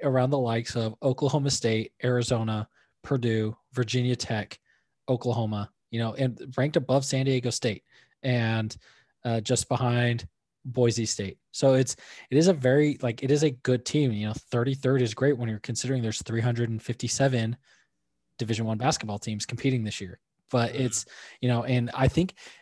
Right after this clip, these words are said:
Speaker 1: especially, I mean, a, a lot of those losses, right? If the, I mean, obviously, the, well, there was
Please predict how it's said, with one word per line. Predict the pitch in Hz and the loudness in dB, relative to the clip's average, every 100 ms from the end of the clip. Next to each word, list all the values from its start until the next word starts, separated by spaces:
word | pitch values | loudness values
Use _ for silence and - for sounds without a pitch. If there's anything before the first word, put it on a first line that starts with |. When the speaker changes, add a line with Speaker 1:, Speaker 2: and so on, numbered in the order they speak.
| - | -2
Speaker 1:
especially, | 143 - 139 143 127 117 - | 2 4 4 4 2 0 -4
I | - 143 | -6 0
mean, | 135 | 2
a, | 127 | 0
a | 120 _ - | -4 _ -4
lot | 139 143 | 2 4
of | 147 | 4
those | 127 110 | 2 2
losses, | 113 135 - 110 104 - | 0 2 2 -2 -4 -4
right? | 127 113 117 | -2 -2 -2
If | 131 | -4
the, | - 117 110 _ _ 139 | -2 -2 -4 _ _ -4
I | |
mean, | 123 110 | -2 -2
obviously, | 110 117 113 - | -2 -2 -2 -6
the, | - | -4
well, | 113 113 | -2 0
there | 113 | -2
was | 110 110 - | 0 -2 -4